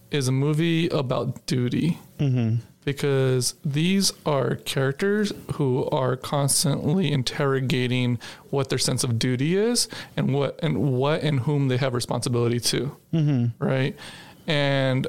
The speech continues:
Speaker 1: um, that changes over the
Speaker 2: Mm-hmm.
Speaker 1: course of the movie, F-, because we know that for Kay, his responsibility is to the earth
Speaker 2: Mm-hmm.
Speaker 1: until it isn't.
Speaker 2: Yeah.
Speaker 1: For Jay, the responsibility is to his own personal life, his own personal ambitions,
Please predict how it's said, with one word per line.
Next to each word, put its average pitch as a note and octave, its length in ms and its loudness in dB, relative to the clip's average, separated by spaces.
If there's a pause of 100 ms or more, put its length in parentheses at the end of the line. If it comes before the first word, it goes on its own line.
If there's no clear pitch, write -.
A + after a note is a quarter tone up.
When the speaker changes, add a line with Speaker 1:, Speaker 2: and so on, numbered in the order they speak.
(120)
Speaker 1:
um, C3 520 0 (160)
that E3 260 0
changes - 540 0 (200)
over D3 200 2
the A#2+ 60 0
Speaker 2:
Mm-hmm. A#2+ 40 -2
Speaker 1:
course C#3 180 -2
of C3 80 0
the C#3 60 0
movie, C3+ 300 -2 (640)
F-, D#3 300 -2
because C#3+ 280 -2
we C3+ 120 0
know D#3 300 2
that C#3 420 -2
for C3 500 0 (140)
Kay, D3 500 0 (400)
his D3 640 2 (720)
responsibility C#3 840 0
is C#3 160 0
to C#3+ 80 0
the - 160 -2
earth E3 480 -2 (100)
Speaker 2:
Mm-hmm. C3+ 300 2 (240)
Speaker 1:
until C3+ 240 0
it B2 100 0
isn't. - 540 -4
Speaker 2:
Yeah. A#2 240 2 (540)
Speaker 1:
For B2+ 340 0
Jay, C3+ 720 2 (380)
the C#3+ 140 0
responsibility C3 440 0
is B2+ 120 0
to C#3 360 0
his C3+ 600 0
own C#3 200 0
personal C#3+ 280 0
life, B2+ 180 0
his C3+ 100 -4
own C3 100 2
personal C3 240 0
ambitions, B2+ 540 0